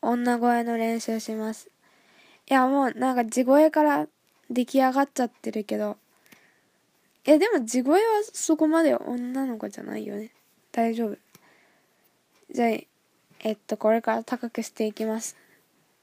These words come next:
ちょっとだけ高く、高く、高く、高くした感じいきます。<clears throat> あ、あ、もうこの時点で間違えられます。たまに。ちょっと喉の調子いい時とか間違え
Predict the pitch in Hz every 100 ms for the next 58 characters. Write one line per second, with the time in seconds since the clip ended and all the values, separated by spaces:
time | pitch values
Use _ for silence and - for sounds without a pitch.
0 | _ _ _ 330 320 - 311 311 302 302
1 | 302 240 - 220 247 240 240 - - 285
2 | 262 254 247 - 320 - _ 294 262 233
3 | 226 - 233 - 226 220 214 220 - 214
4 | 220 - - _ _ - 277 220 _ _
5 | _ _ _ _ _ - 269 262 - _
6 | _ _ _ _ - 285 285 254 277 294
7 | 311 302 320 294 254 233 220 - _ _
8 | _ 226 233 - 247 247 240 240 233 233
9 | 233 233 - - 226 220 214 - - -
10 | _ _ _ _ _ _ _ _ - 311
11 | 269 254 285 285 254 233 - 240 - -
12 | 254 247 233 - - 220 214 214 -